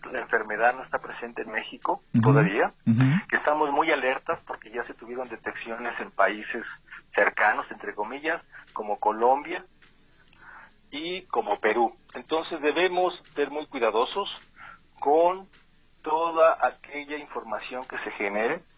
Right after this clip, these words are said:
Speaker 1: y que nos pueda distraer o confundir. Por eso es importante que los productores y productoras estén bien informados en relación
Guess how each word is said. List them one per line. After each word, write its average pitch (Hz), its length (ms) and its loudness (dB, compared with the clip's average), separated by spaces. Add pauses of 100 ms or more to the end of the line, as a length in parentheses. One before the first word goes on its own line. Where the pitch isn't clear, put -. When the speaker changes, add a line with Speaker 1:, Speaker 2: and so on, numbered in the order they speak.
(300)
Speaker 1:
y - 20 -20
que - 140 -2
nos 113 200 -2
pueda 135 320 4
distraer 120 680 2 (960)
o 151 340 2 (260)
confundir. 117 640 -8 (600)
Por 143 140 4
eso 170 220 -2
es - 120 -6
importante 143 760 2 (340)
que - 80 -10
los - 160 -10
productores 139 600 -4
y - 20 -14
productoras 127 560 -2 (100)
estén 135 440 -10 (120)
bien 151 240 -4
informados 131 640 4 (380)
en 110 80 -4
relación 117 640 -2